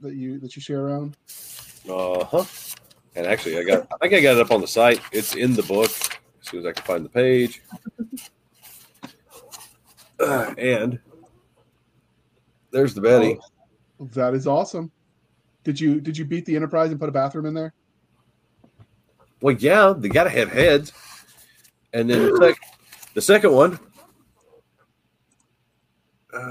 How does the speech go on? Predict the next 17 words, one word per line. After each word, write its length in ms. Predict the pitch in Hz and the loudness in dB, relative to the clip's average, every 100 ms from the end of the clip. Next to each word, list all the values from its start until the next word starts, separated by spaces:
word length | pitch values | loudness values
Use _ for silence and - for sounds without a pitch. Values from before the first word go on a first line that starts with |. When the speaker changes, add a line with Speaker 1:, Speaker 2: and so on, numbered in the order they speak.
| 127 127 | -10 -4
Speaker 1:
Oh. 180 | 151 165 | -2 -2
Speaker 2:
there's 160 | 113 - | -4 -10
the 80 | - | -12
Veronica. 600 | 104 113 113 98 117 147 - _ _ _ _ _ _ _ _ _ _ | -4 -2 -2 -2 -2 -4 -6 _ _ _ _ _ _ _ _ _ _
Speaker 1:
Where's 240 | 139 165 170 | -4 -4 -2
the 100 | 156 | -2
Archie? 400 | 160 147 117 - _ _ _ _ _ _ _ _ _ | -2 -4 -8 -10 _ _ _ _ _ _ _ _ _
Speaker 2:
There 140 | 131 135 | 2 4
is 100 | 151 | 6
no 160 | 214 | 8
Archie, 340 | 151 110 87 - _ _ _ - _ _ | 8 4 -4 -16 _ _ _ -20 _ _
but 100 | - | 0
there 140 | 127 131 | 4 4
is 120 | 131 | 4
an 80 | 110 | 2
Ethel. 360 | 139 135 - _ _ _ _ _ _ _ _ 277 - - _ 165 _ _ _ _ _ _ _ _ _ _ - _ _ | 2 0 -6 _ _ _ _ _ _ _ _ -10 -8 -12 _ -20 _ _ _ _ _ _ _ _ _ _ -20 _ _
Speaker 1:
Okay. 280 | 160 180 | -16 -14